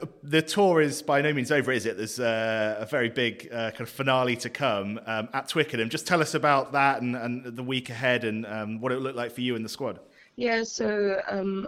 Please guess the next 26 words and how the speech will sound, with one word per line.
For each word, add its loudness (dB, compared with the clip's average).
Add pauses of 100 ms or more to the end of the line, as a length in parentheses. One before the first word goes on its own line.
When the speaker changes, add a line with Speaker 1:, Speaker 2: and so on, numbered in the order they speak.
Speaker 2:
obviously 0
we 2
are 0
doing -8
a -6
bit -8
of -8
recovery -6
now -6
after -18
playing -4
the -6
game, -6 (140)
um, -8 (320)
yesterday. -6 (380)
But 4
yeah, 0 (220)
um, 0 (260)
straight 2
back -2
into, 0 (140)
back, -2 (140)
back -2
into -4
training 2
and -4